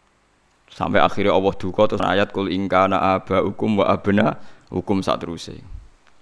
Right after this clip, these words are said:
Coba sekarang sampean katakan, bahasa "saya punya anak" itu kalau di depan Allah pasti salah, apalagi muni bahasa "punya istri", pasti salah. Saiki kita takoki,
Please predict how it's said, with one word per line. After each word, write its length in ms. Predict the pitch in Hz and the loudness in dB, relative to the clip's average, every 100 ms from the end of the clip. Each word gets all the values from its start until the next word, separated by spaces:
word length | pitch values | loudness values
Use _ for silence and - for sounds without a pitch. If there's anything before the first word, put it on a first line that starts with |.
| - _ _ - - _ _ _ _ _ - | -20 _ _ -20 -20 _ _ _ _ _ 4
Coba 320 | 127 151 135 | 8 10 8
sekarang 400 | - 123 135 143 | 8 8 8 6
sampean 320 | 127 123 120 | 4 4 6
katakan, 560 | 107 104 101 - 92 101 | 4 4 0 0 -4 0
bahasa 480 | 107 101 101 147 | 4 6 6 8
"saya 320 | 135 139 135 135 | 6 6 4 4
punya 480 | 147 139 139 127 | 2 4 4 6
anak" 160 | 139 - | 4 2
itu 160 | - 170 | 6 6
kalau 160 | 151 | 8
di 160 | 131 101 | 4 4
depan 240 | 117 120 | 8 8
Allah 240 | 110 156 151 | 6 4 2
pasti 320 | 139 147 135 | 2 -2 -2
salah, 400 | 135 135 110 95 | 0 0 0 2
apalagi 400 | 113 117 120 151 | 6 8 8 4
muni 160 | 139 | 2
bahasa 320 | 135 107 101 127 | 4 4 6 4
"punya 240 | 117 127 117 | 4 2 2
istri", 480 | 120 - 123 107 - - - | 0 -4 -4 -4 -6 -20 -4
pasti 320 | - 143 165 | -4 -2 -6
salah. 480 | 147 139 135 - - - - - _ _ _ _ _ _ _ _ - | -6 -8 -8 -12 -16 -20 -20 -20 _ _ _ _ _ _ _ _ 0
Saiki 240 | 113 156 | 2 4
kita 240 | 151 120 90 | 6 6 6
takoki, 480 | 117 110 80 67 | 4 4 0 -2